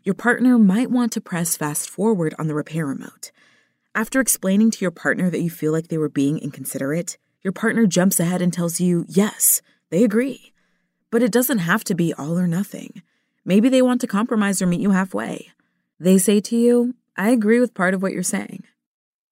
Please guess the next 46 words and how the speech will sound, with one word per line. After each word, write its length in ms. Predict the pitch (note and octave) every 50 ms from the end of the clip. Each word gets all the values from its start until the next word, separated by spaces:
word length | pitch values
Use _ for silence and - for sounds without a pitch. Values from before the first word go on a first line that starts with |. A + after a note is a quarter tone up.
| _ _ -
If 140 | G3 -
the 80 | - A3+
conversation 720 | - G#3 A3 A#3+ A#3+ C4 A#3 - - F3 E3 - - F#3
starts 400 | E3+ F3 - D#3 C#3+ D3+ - -
to 100 | - -
derail, 600 | D#3+ D3+ C#3+ C#3 C#3 C3 C3+ C3+ C3+ D3 D#3+ E3 E3 _ _ _
hit 200 | _ - A3+ -
the 100 | - C#4+
stop 340 | C4 - - A#3 B3+ E4+ -
button. 440 | - B2 - - - - - - - _ _ _ _ _ _ _ _ _ _ _ -
When 160 | F#3+ A#3+ B3+
your 100 | C4+ C4
partner 340 | - A3 C4+ - A#3 C#4 B3+
goes 260 | A#3+ B3 A#3 F#3+ F#3+
off 220 | E3+ D#3+ F3 F3
about 220 | G3+ F3 F3 E3+ E3
the 140 | F3+ -
other 180 | - D3+ F3 E3
part 240 | E3+ - - D#3 D3+
of 60 | C#3+
the 100 | D3+ -
argument 400 | - C#3+ C#3 C3 E3 E3 E3 E3
they 120 | E3 D#3 C#3+
don't 240 | - C#3 C3+ D3 D3+
agree 260 | C#3+ - C3+ C3 C3+
with, 360 | D3 E3+ G3 G3 - - - _
they 100 | - G#3+
start 360 | - - - A3+ A3 G#3+ -
rehashing 560 | G3+ A3 F#3 E3+ D#3+ E3 F#3+ G3 - G3 E3+
past 320 | D#3+ D#3+ E3+ E3+ F3 - -
arguments 460 | - D#3 F3+ F3 F#3 E3+ D3+ D3 -
that 120 | - E3 D#3
have 140 | E3 D3+
nothing 400 | D3 C#3 C#3 D3 F#3+ - G#3+ G3+
to 100 | F#3 F#3
do 120 | D#3+ F3 E3+
with 100 | E3+ E3
the 80 | -
current 280 | - - D#3+ F#3+ - -
one. 300 | B3+ - - - - - _ _ _ _ _ _ _ _ _ _ _ _ _ _
At 140 | - A3 G#3+
that 180 | - B3 B3+ A3
moment, 380 | F#3+ F3 F3+ F#3+ G#3 A3 G#3
you 80 | F#3+ F#3+
can 160 | - A#3 G#3+
say, 380 | - - A#3 G#3+ G3+ G3+ F#3+